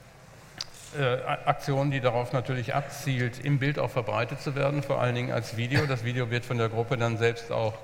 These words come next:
äh, aufgenommen, geschnitten und ins Internet gestellt. Und damit gibt es kein Halten mehr, was, äh, die Verbreitung angeht. Und das, äh,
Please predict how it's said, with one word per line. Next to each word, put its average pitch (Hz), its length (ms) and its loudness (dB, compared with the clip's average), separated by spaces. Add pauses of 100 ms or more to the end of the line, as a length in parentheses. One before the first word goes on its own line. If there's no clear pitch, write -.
äh, 113 240 0 (800)
aufgenommen, 156 800 4
geschnitten 139 580 0
und 123 260 0
ins 120 200 -2
Internet 139 460 2
gestellt. 147 520 0
Und 120 260 -2
damit 117 360 2 (360)
gibt 131 180 0
es 123 180 0
kein 127 340 2
Halten 135 360 2
mehr, 113 300 0
was, - 460 -4
äh, 120 200 2
die 120 140 -4
Verbreitung 117 680 0
angeht. 117 520 -2
Und 123 200 -2 (180)
das, - 520 -2
äh, 131 380 2